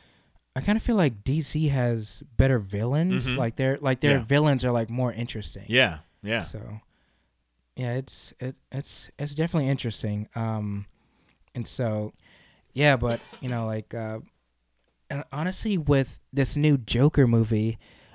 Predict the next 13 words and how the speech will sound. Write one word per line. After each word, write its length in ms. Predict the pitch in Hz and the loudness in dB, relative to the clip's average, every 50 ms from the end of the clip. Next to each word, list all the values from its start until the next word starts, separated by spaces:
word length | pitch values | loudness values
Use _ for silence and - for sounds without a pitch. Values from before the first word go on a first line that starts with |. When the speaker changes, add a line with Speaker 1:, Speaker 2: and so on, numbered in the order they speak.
| _ - | _ 2
Speaker 1:
uh, 180 | - 123 117 113 107 - - _ - | 4 4 4 4 2 -2 -12 _ -4
the 180 | 131 120 131 | 0 6 8
reason 460 | 127 139 160 175 160 160 156 139 135 - _ | 10 10 10 10 8 6 4 4 2 0 _
why 260 | - 127 127 127 131 | 0 4 4 4 4
I 100 | 123 135 | 4 2
feel 140 | 135 - 151 | 4 4 6
like 160 | 135 131 - | 6 6 4
it's 440 | - 123 117 - - - - - - _ _ _ - - | 2 0 0 -2 -4 -6 -8 -10 -12 _ _ _ -18 -8
controversial 840 | - - 143 143 - - 120 - 117 113 123 - - 156 156 160 160 | -2 0 2 2 2 0 0 2 2 2 2 4 6 8 8 8 8
is 180 | 151 143 131 123 | 6 4 2 2
because, 640 | 117 - - - - 123 120 117 113 110 - - - _ _ _ _ _ _ _ _ _ _ _ | 2 0 0 2 2 2 2 2 0 -2 -4 -10 -16 _ _ _ _ _ _ _ _ _ _ _
like, 320 | - 131 123 123 - - - | -2 0 0 -2 -2 0 2
you, 420 | 135 135 135 131 131 127 127 | 4 6 6 6 6 4 2